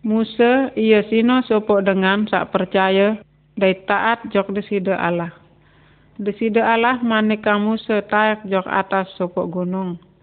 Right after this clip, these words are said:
Hanya Musa sak kanggo taek. Dengan lain, dek,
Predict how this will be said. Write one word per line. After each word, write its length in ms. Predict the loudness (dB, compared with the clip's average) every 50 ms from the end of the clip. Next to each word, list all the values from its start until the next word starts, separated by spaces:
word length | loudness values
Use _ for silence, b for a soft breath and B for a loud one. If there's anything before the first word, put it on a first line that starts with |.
| b b b b b b b b b b -4
Hanya 300 | -2 0 2 2 2 2
Musa 480 | 2 0 0 0 0 0 0 0 0
sak 180 | -2 -4 -4 0 0
kanggo 260 | 0 0 2 0 -2
taek. 460 | 0 0 0 0 2 0 -2 -4 -6 -10 _ _ _ _ _ _ _ _ _ _ _ _ _ _ -10
Dengan 320 | -6 -4 -2 0 0 2 2
lain, 480 | 2 2 2 2 0 0 -2 -2 -2 0
dek, 320 | 0 0 0 -2 -4 -10